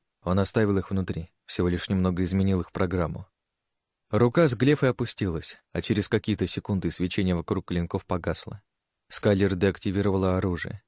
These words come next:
Выждав, я последовал её примеру. "Он намеренно заразил тебя ксеновирусом". Девушка из-под лобья посмотрела на меня. "Не предупредив? Просто чтобы посмотреть, что будет?"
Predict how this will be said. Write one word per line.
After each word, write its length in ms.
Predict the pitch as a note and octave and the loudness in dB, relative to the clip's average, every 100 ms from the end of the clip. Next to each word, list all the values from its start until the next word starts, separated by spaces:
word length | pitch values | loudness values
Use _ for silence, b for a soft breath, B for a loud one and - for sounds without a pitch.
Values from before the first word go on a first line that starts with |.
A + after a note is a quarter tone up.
| _ | _
Выждав, 420 | - F2+ F2+ A2 A2+ | -4 -2 0 -2 -4
я 60 | |
последовал 560 | G2+ F2+ F#2 F#2 F#2 F2 | -2 -2 0 0 0 0
её 160 | F2 | -2
примеру. 520 | E2+ F2+ E2+ D#2 E2+ - _ _ _ _ _ _ _ _ - | -2 -2 -2 -2 -6 -14 _ _ _ _ _ _ _ _ -4
"Он 220 | F#2 F#2 | 0 0
намеренно 520 | F2+ F2+ G2 A2 A#2+ | 2 2 2 2 2
заразил 480 | A2 G#2+ G2+ F#2+ G2 | 2 2 2 2 0
тебя 260 | - E2+ F2+ | 0 -2 -4
ксеновирусом". 920 | - - F#2+ F#2+ F#2 D2+ - - G2+ _ _ _ _ _ - | -4 -4 -2 -2 -4 -6 -10 -10 -14 _ _ _ _ _ -2
Девушка 380 | G2 C#3+ - D#3 | 2 2 2 -2
из-под 200 | - A#2 | 0 0
лобья 240 | A2 A#2+ | 2 0
посмотрела 560 | C3 - A#2+ - G2 F#2+ | -2 -4 -2 -2 0 0
на 60 | |
меня. 360 | G2+ G2+ E2+ E2+ _ _ _ _ _ _ - | 0 -2 -4 -8 _ _ _ _ _ _ -4
"Не 160 | G2 | -2
предупредив? 840 | F#2+ F2 F#2+ F#2+ G2 F2+ F#2+ C3 - _ _ _ _ _ _ | 0 0 2 0 0 0 0 -2 -8 _ _ _ _ _ _
Просто 400 | - F#2+ F2+ - | -2 0 0 -2
чтобы 320 | E2+ - F2 F2+ | -4 -2 -2 0
посмотреть, 500 | F#2+ G2+ F2+ G2 F2+ | -2 0 0 0 -2
что 220 | - F#2+ | -2 -4
будет?" 440 | E2 A2+ G#2+ - | -2 -4 -6 -12